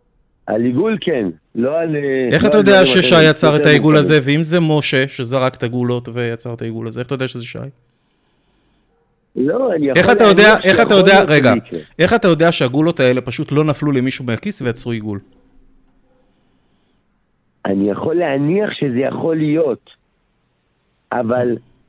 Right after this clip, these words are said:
Speaker 1: אני לא יכול להגיד על דבר שהוא, ופה אני ממשיך את הקו שלך, כשסדר הוא מורכב, משוכלל, אז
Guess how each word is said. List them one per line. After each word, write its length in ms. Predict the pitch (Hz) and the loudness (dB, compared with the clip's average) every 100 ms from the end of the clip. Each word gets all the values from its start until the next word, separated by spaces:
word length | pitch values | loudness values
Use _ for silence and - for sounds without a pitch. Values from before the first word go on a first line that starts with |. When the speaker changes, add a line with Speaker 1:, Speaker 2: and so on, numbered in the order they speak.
| - | -8
Speaker 1:
אני 280 | 120 123 123 | -4 -2 0
לא 300 | 143 185 175 | 0 -2 -4
יכול 400 | - - 185 165 - _ _ | -8 -8 -6 -6 -8 _ _
להגיד 600 | - 123 127 131 190 185 151 - _ _ _ _ - | -6 -4 -2 -2 -2 -2 -4 -8 _ _ _ _ -6
על 140 | 120 | -4
דבר 440 | 113 113 131 156 151 | -4 -4 -4 -4 -6
שהוא, 540 | 110 131 123 123 113 113 | -6 -4 -2 -2 -4 -6
ופה 300 | 120 139 143 | -4 -2 -2
אני 100 | 139 | -2
ממשיך 360 | 131 - 156 143 | -2 -4 -6 -6
את 100 | 143 | -6
הקו 180 | 196 220 | -4 -4
שלך, 300 | 160 151 117 98 - _ _ _ _ _ _ _ | -4 -6 -4 -8 -10 _ _ _ _ _ _ _
כשסדר 640 | - 123 - 202 185 202 | -6 -6 -4 -4 -2 -2
הוא 460 | 147 - 160 151 131 - | -4 -2 -2 -2 -4 -4
מורכב, 580 | 139 135 117 123 110 117 143 147 _ _ | -4 -4 -4 -4 -4 -6 -6 -10 _ _
משוכלל, 880 | 120 139 - 135 143 123 117 120 147 147 _ _ _ _ _ - | -6 -4 -4 -6 -4 -4 -2 -2 -2 -4 _ _ _ _ _ -6
אז 160 | 131 | -4